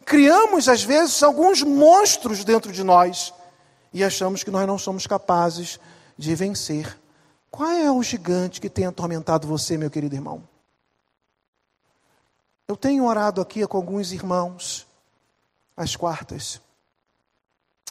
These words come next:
E alguns têm falado acerca de enfermidades, de cirurgias.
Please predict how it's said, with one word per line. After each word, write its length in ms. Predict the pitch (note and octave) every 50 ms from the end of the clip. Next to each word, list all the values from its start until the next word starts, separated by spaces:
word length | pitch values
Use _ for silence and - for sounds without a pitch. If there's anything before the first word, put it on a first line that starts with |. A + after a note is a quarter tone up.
| _ _ _ -
E 80 | F#3
alguns 320 | F#3+ F#3 E3+ G#3 G#3+ G3 -
têm 160 | - G3 F#3+
falado 500 | - - F#3 F3+ F#3+ F#3+ F#3+ E3+ F3 E3+
acerca 400 | E3 B2+ - - G3 F3+ - F3
de 140 | D#3 E3+ F3
enfermidades, 1000 | E3+ - - E3+ F3 F3 E3 D#3+ E3 E3 E3 D#3+ D#3 D3+ - - - - - _ _ _ _ _ _ _ _ _ _ _ _ _ _ _ _ _ _ _ -
de 120 | C3 D3
cirurgias. 1120 | C#3 - F3+ F3 E3 C3+ D3 D3 D3 E3 F#3 F#3+ F#3 E3 C#3 B2+ B2+ - - - - -